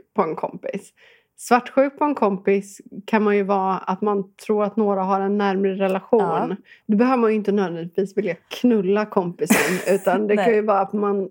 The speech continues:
Speaker 1: känner att jag vill ha den där nära relationen
Speaker 2: Mm.
Speaker 1: med den kompisen. Men är man avundsjuk så sk-, skulle man vilja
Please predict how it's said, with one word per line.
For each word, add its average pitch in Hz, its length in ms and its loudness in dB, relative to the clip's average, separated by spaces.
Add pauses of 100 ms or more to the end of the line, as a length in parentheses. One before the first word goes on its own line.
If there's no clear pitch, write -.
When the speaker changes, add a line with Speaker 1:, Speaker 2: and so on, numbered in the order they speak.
Speaker 1:
känner 214 500 0
att 190 140 -6
jag 240 380 2
vill 202 160 0
ha 190 180 0
den 180 160 -4
där 175 100 -2
nära 170 500 -2 (220)
relationen 170 600 -2
Speaker 2:
Mm. 180 100 2
Speaker 1:
med 185 320 0
den 240 280 2
kompisen. 202 580 0 (280)
Men 233 160 4
är 233 60 4
man 226 240 0
avundsjuk 233 600 0
så 233 160 0
sk-, 220 340 -2
skulle 226 280 0
man 214 180 2
vilja 208 220 0